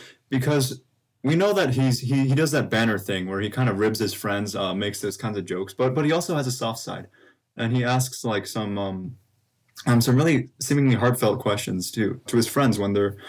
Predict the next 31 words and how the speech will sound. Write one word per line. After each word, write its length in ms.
when 100
they're 100
feeling 300
down. 180
So 240
I 80
have 300
that 180
understanding 480
of 80
Kellen, 280
but 100
I'm 100
actually 480
interested 460
in, 320
I, 240
I 40
feel 180
like 160
my 140
prediction 360
for 120
this 200
episode 540
is 300
just 300
by 360
rotation 600
of 180
characters, 680